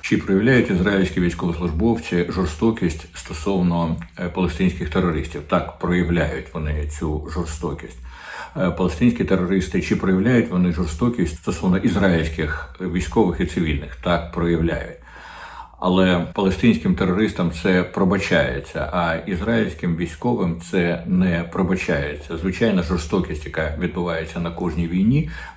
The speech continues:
була представлена саме таким чином, щоб завдати удару по політичних інтересах Ізраїлю, для того, щоб послабити його позицію перед його ворогами. Корупційний скандал в Україні був організований набушниками саме в такому ж стилі.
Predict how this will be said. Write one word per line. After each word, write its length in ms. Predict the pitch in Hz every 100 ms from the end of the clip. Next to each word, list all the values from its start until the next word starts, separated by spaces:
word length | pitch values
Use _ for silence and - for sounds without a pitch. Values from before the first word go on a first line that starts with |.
| -
була 180 | 90
представлена 640 | 82 90 - 87 76 73 73
саме 260 | 82 82
таким 280 | 80 80 85
чином, 400 | - 113 127 90
щоб 240 | - 80 78
завдати 460 | 85 80 85 85
удару 480 | 78 76 92 98 87 - - - -
по 280 | 90 87 82 - - -
політичних 640 | 90 82 85 90 - 85
інтересах 680 | 87 76 82 85 - 85 -
Ізраїлю, 540 | 110 95 92 76 73 73
для 140 | 80
того, 240 | 85 90
щоб 260 | 78 85 76
послабити 500 | 82 - 87 85 85
його 180 | 78 78
позицію 600 | 87 80 78 76 80 76
перед 280 | 92 92 82
його 200 | 78 82
ворогами. 380 | 82 78 73 73 -
Корупційний 500 | - 117 - 131 107
скандал 460 | - 104 98 98 92
в 40 |
Україні 840 | 92 113 135 139 117 95 92 92 90 -
був 280 | 98 92 82 -
організований 600 | 98 101 92 95 87 85
набушниками 640 | 87 92 87 90 82 80
саме 300 | 87 87 82
в 240 | 80 80
такому 340 | 76 - 82 80
ж 80 | 78
стилі. 680 | - - - 127 117 90